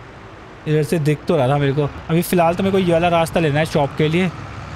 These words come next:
और यहाँ से ये वाला रास्ता।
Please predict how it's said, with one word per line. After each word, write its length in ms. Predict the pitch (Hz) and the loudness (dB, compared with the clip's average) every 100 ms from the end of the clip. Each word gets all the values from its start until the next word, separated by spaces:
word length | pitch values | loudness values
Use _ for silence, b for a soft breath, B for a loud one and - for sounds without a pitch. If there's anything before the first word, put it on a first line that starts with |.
| - - - - - - - - - - - - - - | -14 -14 -14 -14 -14 -14 -14 -14 -14 -14 -16 -16 -16 -8
और 400 | 131 135 135 135 | -2 2 2 2
यहाँ 360 | 139 147 139 139 | 4 4 4 2
से 160 | 139 160 | 2 2
ये 120 | 135 | 4
वाला 160 | 143 | 4
रास्ता। 420 | 147 151 - 185 | 2 0 0 -2